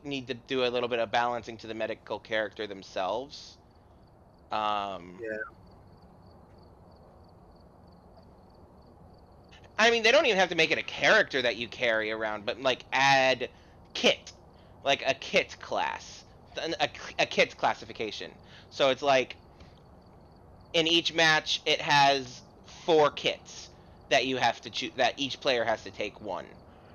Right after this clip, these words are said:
Speaker 1: and can only take one, you know, and that way the four of you can discuss who's taking what,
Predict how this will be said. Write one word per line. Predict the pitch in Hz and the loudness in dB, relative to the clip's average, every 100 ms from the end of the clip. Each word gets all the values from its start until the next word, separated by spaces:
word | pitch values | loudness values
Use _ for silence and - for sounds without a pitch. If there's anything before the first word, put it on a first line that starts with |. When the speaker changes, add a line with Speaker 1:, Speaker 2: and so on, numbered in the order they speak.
| - | -6
Speaker 1:
and | 135 | -4
can | 131 | -2
only | 135 131 120 | 0 0 -2
take | - 127 - | -6 -6 -6
one, | 113 120 101 92 92 - - - - - - - | -2 -2 -2 -8 -18 -20 -20 -20 -20 -20 -20 -10
you | 120 | -6
know, | 104 95 - - - - - - | -4 -6 -10 -20 -20 -20 -8 -2
and | 135 | 2
that | 139 139 | 4 6
way | 143 | 6
the | 135 131 | 4 0
four | 151 143 | 4 4
of | 135 | 4
you | 135 | 0
can | 127 127 | -2 -6
discuss | 120 - 123 - | -2 2 2 0
who's | 131 - | -6 -2
taking | 123 113 107 139 | -4 -2 -6 2
what, | 190 170 | 4 6